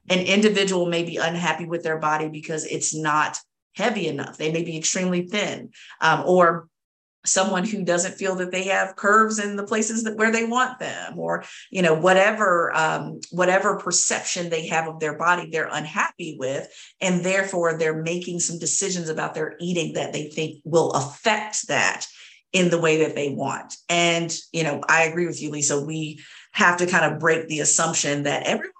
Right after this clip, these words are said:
wants to be smaller than what they are. Uh, no, that's a white male gaze situation, because I have other friends who also train with me and their, uh, significant others are like, "Okay, honey, don't, don't,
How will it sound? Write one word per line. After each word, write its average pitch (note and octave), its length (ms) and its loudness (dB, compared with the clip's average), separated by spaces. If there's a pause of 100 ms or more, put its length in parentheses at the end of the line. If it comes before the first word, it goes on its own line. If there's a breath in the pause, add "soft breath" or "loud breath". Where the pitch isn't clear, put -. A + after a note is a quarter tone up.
wants E4+ 240 -10
to - 100 -6
be D4 140 -2
smaller D4 480 4
than C4 140 2
what C#4 160 0
they D4 160 2
are. C4+ 520 4 (420 loud breath)
Uh, - 200 -8
no, E3 260 2
that's E3 260 0
a E3 120 0
white D#3+ 260 -2
male D#3+ 280 -2
gaze D#3 520 -4 (140)
situation, E3 640 -4
because F3 240 -4
I D#3 60 2
have D#3+ 200 0
other F3+ 260 0
friends E3 380 -4
who D#3+ 360 -6
also E3+ 300 -2
train D#3+ 320 -4
with D#3+ 160 -10
me D#3 360 -6
and D#3 240 -2
their, D#3 400 4 (340 loud breath)
uh, D3 160 4
significant E3+ 560 -2
others F3+ 380 0
are D#3+ 100 0
like, D3+ 340 -2
"Okay, F3 380 -2
honey, E3 380 -4
don't, D#3+ 240 -8
don't, D#3+ 340 -4